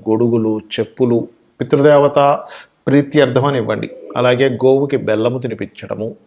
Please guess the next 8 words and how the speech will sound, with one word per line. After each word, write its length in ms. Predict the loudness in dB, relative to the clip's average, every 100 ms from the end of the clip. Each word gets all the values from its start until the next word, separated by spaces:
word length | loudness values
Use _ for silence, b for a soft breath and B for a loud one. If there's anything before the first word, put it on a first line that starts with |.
| _ _ _ B B B B B -2
అదేవిధంగా 760 | 4 6 4 4 4 6 4 2 -8 _ _ _ _ _
ప్రధానంగా 680 | -4 0 2 2 2 2 0
ఏంటంటే, 680 | 0 -4 -6 -2 -2 -2 -6 -10 _ B B B B _ -10
ఆ, 480 | -6 -4 -4 -6 -8 -6
వీలైతే 420 | 0 4 4 2 -2
శనివారం 440 | -2 0 2 0
ఉపవాసం 580 | -2 0 2 2 0 -8
ఉండడము. 460 | -6 -6 -8 -10